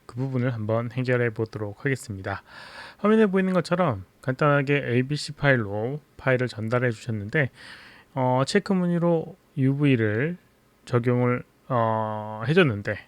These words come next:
텍스처를 적용해줬는데 이런 식으로 오브젝트가 움직일 때 오브젝트를 따라가지 않고 뭔가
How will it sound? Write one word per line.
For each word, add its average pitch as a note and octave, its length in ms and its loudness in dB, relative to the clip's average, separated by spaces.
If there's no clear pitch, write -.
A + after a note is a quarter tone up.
텍스처를 C#3+ 320 0
적용해줬는데 B2 880 -2
이런 A2+ 160 2
식으로 A2 380 -2
오브젝트가 D3 580 -2
움직일 A2 380 -4
때 G#2+ 240 -6
오브젝트를 A#2 480 -2
따라가지 D3+ 480 0
않고 E3 480 -4
뭔가 G2+ 460 -6